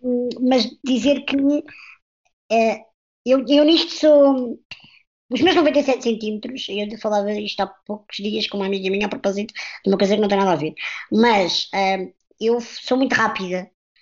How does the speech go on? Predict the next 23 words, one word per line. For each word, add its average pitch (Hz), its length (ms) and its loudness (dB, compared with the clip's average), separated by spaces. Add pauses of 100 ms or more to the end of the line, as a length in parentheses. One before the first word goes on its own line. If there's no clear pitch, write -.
(280)
em 196 220 0
raciocínio. 196 640 -6 (640)
E 214 100 -4
tenho 240 200 0
uma 233 160 0
coisa, 202 280 -2
graças 208 520 -4
a 202 80 -8
Deus, 170 420 -8
que - 140 -10
eu 185 60 -6
sei 185 260 -6
que 180 140 -8
é - 20 -4
mesmo 180 220 -4
divina, 170 500 -6 (480)
que 208 260 2
é 214 800 4
a - 40 0
minha 226 220 2
lucidez. 226 760 0
Ou 202 80 0
seja, 160 460 -2